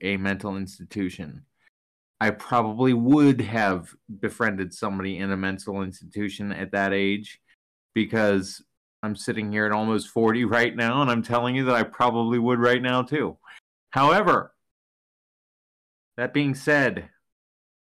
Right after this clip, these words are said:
I, I, I don't think that grooming is, is, has anything to do with the situation here. I mean, like, I don't know, maybe I didn't hear it well enough. I mean, like, does, does this seem groomy to you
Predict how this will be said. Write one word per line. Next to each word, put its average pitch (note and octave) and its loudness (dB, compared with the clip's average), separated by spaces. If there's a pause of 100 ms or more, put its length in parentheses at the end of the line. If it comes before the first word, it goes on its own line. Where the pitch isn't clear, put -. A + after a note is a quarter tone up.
(400)
I, A2 0 (100)
I, - -14 (120)
I A#2+ -6
don't A#2+ -6 (200)
think B2+ -8
that G2 -12
grooming B2 -8 (800)
is, G#2+ -2
is, A2+ -4
has A#2 0
anything A#2 -2
to G#2+ -2
do A#2 -2
with A#2 -6
the G#2 -12
situation G#2+ -6
here. G#2 -8 (920)
I C#3+ 2
mean, D3+ 4
like, D3+ 2
I D#3 4
don't E3+ 4
know, D3+ 4
maybe C3+ 4
I C3+ 4
didn't C3+ 2
hear B2 0
it A2+ -4
well G2+ -2
enough. F#2 -12 (200)
I A#2 -4
mean, A2+ -2
like, A2 -2
does, A#2 -6 (460)
does A#2 -4
this C#3+ 0
seem C#3+ 0
groomy C3 2
to B2 -10
you C#3 0